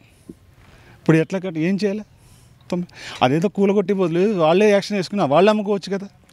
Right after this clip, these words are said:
అది గవర్నమెంట్ మేమే కొనుక్కుంటాం, లేకపోతే పబ్లిక్ కొనుక్కుంటారు కదా. ఆ వచ్చిన డబ్బులు, ఆ బిల్డింగ్ కట్టిన కన్స్ట్రక్షన్ డబ్బులు అన్నీ ఇవ్వచ్చు కదా.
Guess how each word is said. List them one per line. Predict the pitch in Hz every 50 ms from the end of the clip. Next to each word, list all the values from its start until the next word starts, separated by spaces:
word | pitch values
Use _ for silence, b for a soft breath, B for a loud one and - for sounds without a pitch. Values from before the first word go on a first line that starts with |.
| - - -
అది | 135 123 131
గవర్నమెంట్ | 143 156 170 185 170 170
మేమే | 156 151 170 190
కొనుక్కుంటాం, | 165 185 220 196 175 180 170 196
లేకపోతే | 175 170 180 - 175
పబ్లిక్ | 156 147 185 190 -
కొనుక్కుంటారు | 190 180 156 175 170 156 175 151
కదా. | 156 147 165 185 - _ B B B B B B B B -
ఆ |
వచ్చిన | 147 151 151 - 226 220
డబ్బులు, | 208 220 190 190 196 190 202 202 170 175
ఆ | 170 165 156
బిల్డింగ్ | 147 135 143 165 190 214 202
కట్టిన | 196 202 170 196
కన్స్ట్రక్షన్ | 190 175 165 165 165 175 165 208
డబ్బులు | 196 190 180 196
అన్నీ | 190 196 190
ఇవ్వచ్చు | 170 175 180 - 165 180
కదా. | 180 190